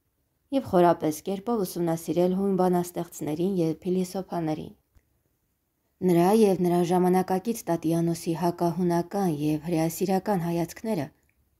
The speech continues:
ցույց են տալիս այն մթնոլորտը, որ գոյություն ուներ երկրորդ դարի երկրորդ կեսին Անտիոքում,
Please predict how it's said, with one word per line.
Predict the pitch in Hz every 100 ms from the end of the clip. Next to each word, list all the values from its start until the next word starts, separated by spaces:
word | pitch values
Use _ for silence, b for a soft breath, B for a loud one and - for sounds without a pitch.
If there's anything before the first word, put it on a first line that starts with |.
| _ _
ցույց | - 247 -
են | 147
տալիս | 165 160 165 -
այն | 208 208
մթնոլորտը, | 175 - - 139 139 160 - - _ _ _ _ _ _ _
որ | 254 220
գոյություն | - 160 - - 190
ուներ | 175 175
երկրորդ | 170 180 - 202 202 -
դարի | 196 175 175 185
երկրորդ | 170 165 160 165 -
կեսին | 196 190 - 196
Անտիոքում, | - 190 175 180 175 - 147